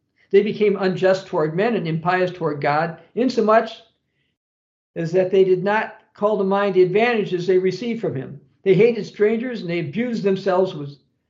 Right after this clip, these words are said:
uh, sodomitical practices," uh, which would be anal intercourse. "God was therefore much displeased at them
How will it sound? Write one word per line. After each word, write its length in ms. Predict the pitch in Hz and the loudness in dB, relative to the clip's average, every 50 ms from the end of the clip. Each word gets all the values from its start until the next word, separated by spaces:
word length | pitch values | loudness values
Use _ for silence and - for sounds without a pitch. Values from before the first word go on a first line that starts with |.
| _ _ _ _ _ _ _ - | _ _ _ _ _ _ _ -12
uh, 100 | 143 143 | -10 -10
sodomitical 1040 | 139 - - 202 202 202 202 196 202 226 233 214 - - 180 170 165 - - - _ _ | -10 -6 0 2 2 2 4 2 4 4 2 2 0 0 -2 -4 -4 -8 -12 -20 _ _
practices," 800 | - 233 233 214 - - 135 - - - - - - - _ _ _ _ _ _ _ _ _ _ _ _ _ _ _ _ _ _ _ _ _ _ _ _ _ _ _ _ _ _ - | 0 2 2 2 2 -2 -8 -12 -12 -16 -18 -18 -20 -20 _ _ _ _ _ _ _ _ _ _ _ _ _ _ _ _ _ _ _ _ _ _ _ _ _ _ _ _ _ _ -18
uh, 180 | 139 131 123 123 127 - _ _ _ _ _ _ _ _ | -16 -16 -16 -16 -20 -20 _ _ _ _ _ _ _ _
which 160 | - 160 160 | -12 -12 -10
would 100 | 185 156 | -10 -8
be 260 | 139 156 147 143 143 - _ | -8 -6 -8 -8 -12 -12 _
anal 280 | - 165 165 151 151 151 | -2 0 0 0 0 0
intercourse. 680 | 165 156 143 131 - 123 120 120 - - - - - _ _ _ _ | 0 0 0 -2 -4 -6 -8 -8 -8 -10 -12 -16 -20 _ _ _ _
"God 220 | - 190 208 214 196 | 2 4 4 4 4
was 220 | 185 175 170 - | 2 0 0 0
therefore 440 | 185 202 214 202 - 214 196 190 185 | 0 0 0 -2 -2 0 0 0 2
much 260 | 175 196 208 202 - | 2 0 0 -2 -2
displeased 580 | - 220 180 - - 226 254 262 247 233 233 220 | -8 -10 -10 -10 -10 -10 -8 -6 -6 -6 -6 -6
at 120 | 170 147 | -6 -4
them 420 | 160 151 147 151 160 160 - - | -4 -4 -4 -4 -6 -8 -10 -12